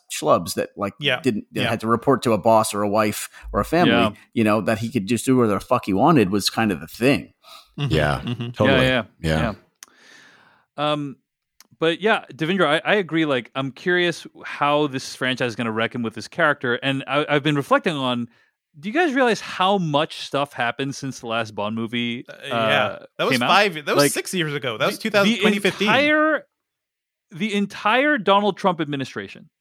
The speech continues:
Speaker 2: Yep.
Speaker 3: was since the last Bond movie happened. Um, the Me Too movement, the pandemic, uh, the George Floyd murder and protest. Basically,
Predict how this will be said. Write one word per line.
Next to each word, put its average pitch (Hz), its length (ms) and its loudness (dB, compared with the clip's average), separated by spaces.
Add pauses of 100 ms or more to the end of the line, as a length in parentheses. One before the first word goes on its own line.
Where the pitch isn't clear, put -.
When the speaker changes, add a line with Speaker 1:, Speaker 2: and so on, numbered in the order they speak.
Speaker 2:
Yep. 127 340 0
Speaker 3:
was 131 280 0 (280)
since - 320 2
the 156 80 -4
last 131 220 2
Bond 123 160 2
movie 113 220 0
happened. 107 400 0 (440)
Um, 120 460 2
the 127 180 2
Me 143 160 4
Too 151 140 0
movement, 131 480 2
the 113 260 2
pandemic, 123 840 0 (380)
uh, 117 500 2 (120)
the 123 220 -2
George 139 300 2
Floyd 135 280 2
murder 131 220 2
and 117 100 0
protest. 135 340 0 (180)
Basically, 208 640 2